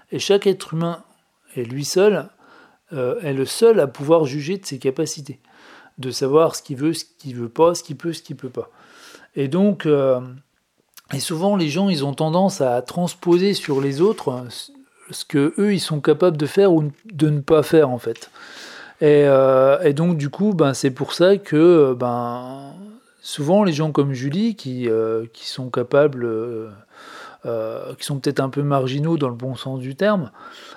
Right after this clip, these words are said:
euh, ils vont s'entendre dire, ben, « C'est impossible. » Ils vont s'entendre dire ça tout le temps. Et, euh, alors qu'en fait, ben, si, si, si, c'est parfaitement possible, quoi. Et, euh,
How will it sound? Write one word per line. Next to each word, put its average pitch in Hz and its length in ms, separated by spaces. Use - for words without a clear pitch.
euh, 139 220
ils 160 100
vont 156 140
s'entendre 160 580
dire, 175 240
ben, « 143 140
C'est 139 200
impossible. » 147 580
Ils 139 60
vont 123 120
s'entendre 147 380
dire 156 180
ça 185 160
tout 185 140
le 156 80
temps. 151 240
Et, 147 200
euh, 139 500
alors 139 260
qu'en 147 140
fait, 202 300
ben, 127 240
si, 202 380
si, 185 340
si, 180 240
c'est 123 220
parfaitement 147 500
possible, 170 500
quoi. 120 220
Et, 151 260
euh, 127 800